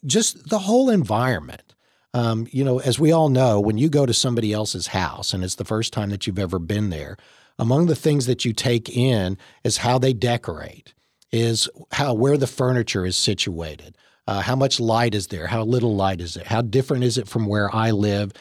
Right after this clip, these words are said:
and how I keep my personal space compared to these people that I'm visiting. Smells. Um, every house, you know, w-, w-, whole big market out there for, uh, air deodorizers and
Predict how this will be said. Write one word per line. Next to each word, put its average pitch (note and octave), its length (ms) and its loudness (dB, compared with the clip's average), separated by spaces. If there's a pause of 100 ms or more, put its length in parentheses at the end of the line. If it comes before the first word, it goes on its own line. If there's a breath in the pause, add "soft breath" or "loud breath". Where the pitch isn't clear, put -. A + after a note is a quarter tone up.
(160 loud breath)
and F#2+ 80 -2
how G2+ 120 0
I G#2 100 2
keep G#2+ 280 -4
my A#2 300 2
personal G2 480 -2
space F#2+ 480 -2 (240 soft breath)
compared A2+ 320 0
to G#2+ 80 -2
these G2+ 180 -2
people G#2 360 -4
that F#2 140 -2
I'm F#2 160 -4
visiting. F#2+ 360 -6 (160)
Smells. - 920 0 (380)
Um, G2 400 -2
every A2+ 300 0
house, A2+ 420 0
you A2+ 80 -4
know, G#2 140 -4
w-, - 200 -12 (140)
w-, G#2 260 -6 (100)
whole B2 200 0
big A2 400 -2
market B2 480 0
out G2 220 -4
there G2 180 -4
for, G2+ 200 -6 (180)
uh, A2 240 -6
air A#2+ 200 0
deodorizers G#2 1040 -2
and F#2 140 -10